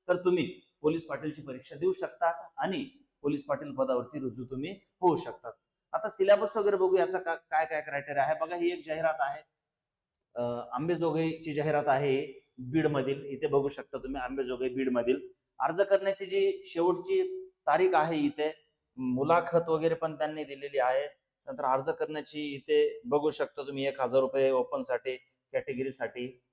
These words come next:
अं, आठशे रुपये. ऑनलाइन अर्ज भरण्याची सुरुवात आहे एकोणावीस जानेवारीपासून. अर्ज भरण्याची अंतिम मुदत आहे तीस जानेवारी आणि त्यानंतर लेखी परीक्षेची तारीख आहे बावीस फेब्रुवारीला.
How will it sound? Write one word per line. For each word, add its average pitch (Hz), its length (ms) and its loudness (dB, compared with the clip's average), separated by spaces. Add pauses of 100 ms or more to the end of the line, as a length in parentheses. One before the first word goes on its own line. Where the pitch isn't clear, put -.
(340)
अं, 104 580 -4 (160)
आठशे 131 340 -4
रुपये. 131 300 0 (400)
ऑनलाइन 165 640 0
अर्ज 143 200 -4
भरण्याची 147 440 -2
सुरुवात 143 380 2
आहे 143 440 2 (320)
एकोणावीस 139 440 -4 (120)
जानेवारीपासून. 135 960 0 (400)
अर्ज 135 220 0
भरण्याची 139 400 0
अंतिम 135 360 -4
मुदत 143 300 -4
आहे 135 220 -2
तीस - 560 -8 (1040)
जानेवारी 143 460 2 (460)
आणि 135 140 -4
त्यानंतर 151 560 2 (100)
लेखी 151 300 2
परीक्षेची 170 480 -2
तारीख 160 300 0
आहे 147 260 2
बावीस 151 600 -4
फेब्रुवारीला. 147 560 2